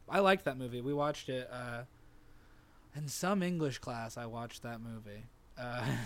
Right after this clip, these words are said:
<laughs> at one point, uh, in the many English classes I took, and I was like, "Hey, better than I thought." Stands to reason.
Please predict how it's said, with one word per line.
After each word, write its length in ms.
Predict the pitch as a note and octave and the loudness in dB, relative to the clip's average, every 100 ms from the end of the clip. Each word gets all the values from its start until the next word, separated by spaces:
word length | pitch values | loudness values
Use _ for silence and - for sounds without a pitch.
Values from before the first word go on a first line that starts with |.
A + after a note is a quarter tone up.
| - - | -4 -4
<laughs> 260 | E3+ C#3 | -4 -2
at 280 | E3 D3 C#3 | -2 -2 -4
one 220 | B2+ C3 | -6 -6
point, 340 | B2+ B2+ B2+ B2+ - - - - - - - | -6 -8 -8 -10 -16 -18 -18 -18 -18 -20 -12
uh, 180 | A#2 A2+ A#2 | -10 -10 -8
in 120 | A#2+ | -6
the 80 | A2+ | -6
many 240 | A#2+ C3 | -4 -4
English 360 | A#2+ A#2+ A#2+ - | -6 -8 -8 -10
classes 380 | A#2+ A#2+ A#2+ | -12 -12 -10
I 100 | A#2 | -12
took, 340 | A2+ A2 F#2+ - - | -12 -14 -14 -18 -14
and 100 | B2 | -8
I 40 | B2 | -6
was 80 | |
like, 100 | A#2 | -6
"Hey, 240 | C#3 E3+ A2+ - - - - - - - | -4 -4 -4 -10 -20 -20 -20 -20 -20 -12
better 200 | - C#3+ C3+ | -4 -2 -2
than 100 | C3 | -4
I 80 | |
thought." 300 | B2 A2 F#2+ - - - - - - - - - - - - - - | -6 -10 -12 -16 -20 -20 -20 -20 -20 -20 -20 -20 -20 -20 -20 -20 -18
Stands 340 | - C#3 C#3 | -10 -8 -8
to 100 | A#2+ | -8
reason. 320 | A2+ A2 G2+ | -8 -10 -12